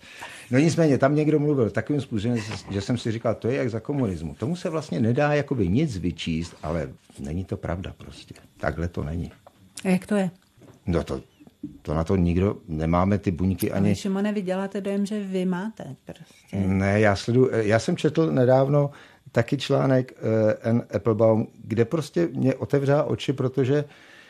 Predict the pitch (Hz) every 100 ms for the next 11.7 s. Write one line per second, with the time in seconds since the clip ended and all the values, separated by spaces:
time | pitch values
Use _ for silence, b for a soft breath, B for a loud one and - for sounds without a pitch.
0 | B B - 98 98 98 90 - _ _
1 | - - 92 143 170 175 170 120 110 139
2 | 151 165 156 - - 104 107 135 - 151
3 | 131 143 - 117 117 - 147 113 113 113
4 | 113 117 127 127 104 101 104 107 107 117
5 | 107 110 110 117 113 101 - 113 117 -
6 | 110 117 80 85 82 B B B B 92
7 | 95 104 165 - - - 123 135 147 143
8 | 135 139 135 139 - 165 - - 113 101
9 | 113 131 139 131 143 120 113 - 113 151
10 | 123 104 - - 95 95 - 92 104 92
11 | 104 101 90 85 76 110 151